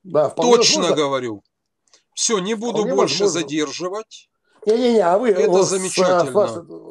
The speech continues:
Speaker 1: с, Александр, а с вашей точки зрения, а какую гибридную хрень, вот вы как считаете, что будет?
Speaker 2: А, э, какую
Speaker 1: Нападение на
Speaker 2: конкретно
Speaker 1: Украину не
Speaker 2: сложно
Speaker 1: рассматриваем,
Speaker 2: сказать.
Speaker 1: потому что это, это слишком
Speaker 2: Какую
Speaker 1: банально.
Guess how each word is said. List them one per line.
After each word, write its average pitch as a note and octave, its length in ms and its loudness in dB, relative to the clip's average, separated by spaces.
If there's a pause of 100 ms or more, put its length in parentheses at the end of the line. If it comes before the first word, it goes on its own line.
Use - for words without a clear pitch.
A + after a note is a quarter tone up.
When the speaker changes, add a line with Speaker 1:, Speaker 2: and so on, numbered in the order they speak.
(300)
Speaker 1:
с, E3 540 -4
Александр, E3+ 340 -8
а - 60 -8
с - 60 -16
вашей G#3+ 220 -4
точки - 260 -18
зрения, C#3 340 -14 (360)
а C4+ 200 -12
какую G#3 320 -6
гибридную D3 480 -10
хрень, F3 240 -4
вот C#3+ 180 -10
вы F3+ 120 -6
как C3+ 200 -10
считаете, - 420 -14
что - 200 -6
будет? G#2+ 260 -14 (140)
Speaker 2:
А, F3+ 380 2 (160)
э, G3+ 180 -6
какую A#3+ 400 -6
Speaker 1:
Нападение A#3 520 4
на C#4 60 4
Speaker 2:
конкретно - 20 0
Speaker 1:
Украину D4+ 300 2
не A3 100 2
Speaker 2:
сложно B3 300 2
Speaker 1:
рассматриваем, - 340 2
Speaker 2:
сказать. - 40 -2
Speaker 1:
потому G#3+ 260 2
что B3 140 2
это, E3 180 -4 (220)
это G3+ 280 4
слишком A#3+ 380 2
Speaker 2:
Какую C#4 340 6
Speaker 1:
банально. - 80 2